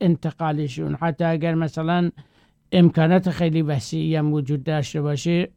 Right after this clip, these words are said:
انتقالش، جابجاییش، امکاناتی که باید بذاری، غذا، پتو، اه، اه،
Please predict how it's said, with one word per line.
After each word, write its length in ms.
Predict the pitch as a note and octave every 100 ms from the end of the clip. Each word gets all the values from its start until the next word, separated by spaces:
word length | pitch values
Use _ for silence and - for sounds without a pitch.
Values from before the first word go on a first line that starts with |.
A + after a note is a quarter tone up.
| -
انتقالش، 920 | E3 E3 - D#3+ - F#3 F#3 F3 -
جابجاییش، 1000 | E3+ D#3 D3 D#3 C#3+ D3+ D#3 F#3 F3 - - - - _
امکاناتی 580 | G#3+ F#3 F#3 E3+ F3+ F3+
که 140 | F3+ F3+
باید 280 | E3+ D#3
بذاری، 560 | D3+ D#3 D3 D#3+ D3+ D#3+ - -
غذا، 760 | D#3+ D3 C#3 E3+ E3+ E3+ E3 -
پتو، 800 | E3 D#3 D3 - F#3 F3+ F3 E3+ E3 - - _
اه، 200 | E3+ D#3+ - -
اه، 220 | E3+ F3